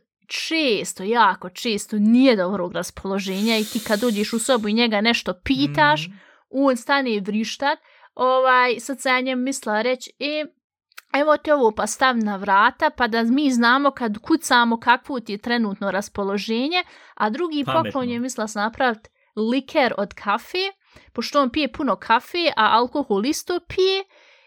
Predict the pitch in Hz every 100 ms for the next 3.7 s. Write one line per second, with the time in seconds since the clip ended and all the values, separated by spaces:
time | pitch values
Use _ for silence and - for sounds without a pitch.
0 | _ - 240 277 330 349 285 320 - 233
1 | 233 240 240 - 277 277 226 240 294 -
2 | 214 220 214 226 214 214 - 202 202 220
3 | 262 285 240 262 320 - 302